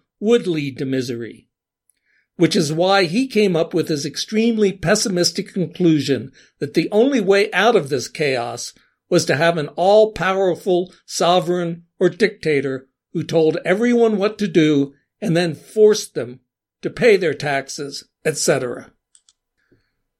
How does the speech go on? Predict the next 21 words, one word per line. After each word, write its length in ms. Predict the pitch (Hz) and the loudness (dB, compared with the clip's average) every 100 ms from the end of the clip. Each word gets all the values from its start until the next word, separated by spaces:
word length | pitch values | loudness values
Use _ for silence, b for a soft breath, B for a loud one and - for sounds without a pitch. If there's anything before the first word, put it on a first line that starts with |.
| _ _ | _ _
Hardly 440 | - 262 240 208 170 | -2 0 2 2 2
an 100 | 170 | 2
upbeat 520 | 170 - 185 170 - | 0 -2 -4 -4 -8
result, 560 | 170 151 135 160 - - | -10 -4 0 0 -2 -6
though, 360 | 127 113 - - _ _ _ _ _ | -8 -8 -14 -20 _ _ _ _ _
and 160 | 170 170 | -4 0
not 300 | 190 269 202 | 0 0 0
one 200 | 214 196 | 0 0
that 120 | 202 | 0
would 320 | 170 135 _ | -4 -6 _
prove 360 | - 214 208 160 | -2 2 2 -2
to 60 | 165 | -4
be 180 | 165 | -2
all 200 | 165 170 180 | 0 2 2
that 220 | 165 - | 2 -2
popular 560 | - 196 196 156 139 | -2 -2 0 0 2
with 240 | 135 143 139 | 2 0 -2
the 80 | 139 | -2
wealthier, 680 | 135 165 147 175 147 160 b b - | 2 2 2 -2 -2 -2 b b -4
less 260 | 170 165 | 0 0
disciplined, 720 | - 190 170 165 170 151 151 | 0 0 0 -4 -6 -6 -6